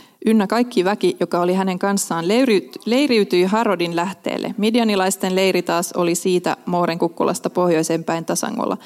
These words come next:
Mutta Herra sanoi Gideonille, "Sinulla on kanssasi liian paljon väkeä, antaakseni Midianin heidän käsiinsä. Muuten Israel voisi kerskua minua vastaan ja sanoa, 'Oma käteni vapautti minut.' Julista siis kansan kuulen näin.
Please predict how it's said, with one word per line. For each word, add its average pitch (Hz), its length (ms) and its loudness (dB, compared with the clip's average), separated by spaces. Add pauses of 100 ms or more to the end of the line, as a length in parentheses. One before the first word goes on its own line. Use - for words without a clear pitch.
(260)
Mutta 220 200 -2
Herra 294 220 2
sanoi 202 280 0
Gideonille, 180 520 -2 (520)
"Sinulla 302 320 2
on 262 100 4
kanssasi 247 460 2
liian 294 300 4
paljon 170 320 0
väkeä, 170 380 -2 (400)
antaakseni 185 520 0
Midianin 180 420 0
heidän 170 320 -2
käsiinsä. - 440 -4 (260)
Muuten 220 300 2
Israel 185 400 0
voisi 180 220 0
kerskua - 460 -2
minua 175 260 -2
vastaan 180 400 -2
ja 175 80 -2
sanoa, 170 420 -2
'Oma 202 220 2
käteni 269 400 -2
vapautti 202 460 0
minut.' 196 340 -4 (580)
Julista 302 380 2
siis 220 260 0
kansan 233 380 2
kuulen 175 340 2
näin. 175 280 -4